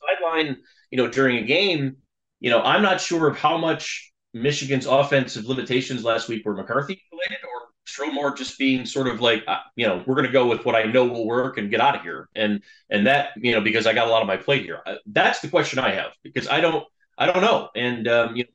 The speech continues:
McCarthy's game last week was not good. Uh, and I think that that's the one thing that, uh, you've been able to say, even in choppy days that they've had earlier in the season, the reason why they were able to blow people out so much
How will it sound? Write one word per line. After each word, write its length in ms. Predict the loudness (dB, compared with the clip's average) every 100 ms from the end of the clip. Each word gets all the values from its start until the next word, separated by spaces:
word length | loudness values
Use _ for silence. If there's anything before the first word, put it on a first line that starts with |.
| _
McCarthy's 640 | -20 -16 -14 -10 -8 -10 _ _ _ _ _ _ _
game 300 | -2 0 2
last 320 | 4 2 2
week 200 | -2 -4
was 120 | -4 0
not 240 | 0 2
good. 360 | 2 2 0 -4
Uh, 200 | -2 0
and 100 | 0
I 80 | -2
think 180 | -4
that 120 | -6 -2
that's 220 | -2 -2
the 80 | -4
one 200 | -2 -4
thing 240 | -4 -2
that, 100 | -4 -6 -16 _
uh, 120 | -8 -4
you've 180 | -2
been 120 | 0 2
able 160 | 2
to 60 | 0
say, 140 | 0
even 280 | 0 0 2
in 280 | 2 0 -4 -10
choppy 480 | 0 0 2 -4
days 320 | -2 0 0 -2
that 80 |
they've 160 | -4 -2
had 160 | 2 2
earlier 280 | 0 -4
in 80 | -2
the 80 | -4
season, 320 | -4 -6 -4
the 80 | -4
reason 220 | -4 -4
why 120 | -8 -12
they 80 |
were 140 | -12 -12
able 120 | -12
to 40 |
blow 140 | -14 -16
people 260 | -14 -6
out 140 | -6 -6
so 100 | -10
much 300 | -14 -14